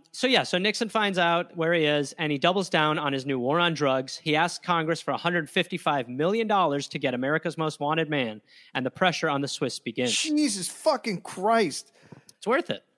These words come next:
Speaker 2: A hu-, for one fucking guy c-, who's
Speaker 1: Well,
Speaker 2: doing acid?
Speaker 1: It's, it's, it's, it's also, f-, it's, I mean, he's the Law and Order president, Dave. So he's cleaning up, he's cleaning it up.
Speaker 2: It's a guy who likes acid.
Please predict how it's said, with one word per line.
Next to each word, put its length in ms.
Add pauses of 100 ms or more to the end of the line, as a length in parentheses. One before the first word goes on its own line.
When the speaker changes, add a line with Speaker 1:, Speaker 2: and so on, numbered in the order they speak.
(120)
Speaker 2:
A 80
hu-, 460
for 160
one 320
fucking 400
guy 500 (160)
c-, 120
who's 200
Speaker 1:
Well, 220
Speaker 2:
doing 140 (100)
acid? 560 (420)
Speaker 1:
It's, 240
it's, 300
it's, 320
it's 240
also, 440
f-, 140
it's, 360
I 80
mean, 340
he's 520
the 120
Law 200
and 100
Order 160
president, 440
Dave. 380
So 180
he's 540
cleaning 400
up, 300
he's 160
cleaning 400
it 80
up. 280 (140)
Speaker 2:
It's 160
a 80
guy 380
who 80
likes 340
acid. 720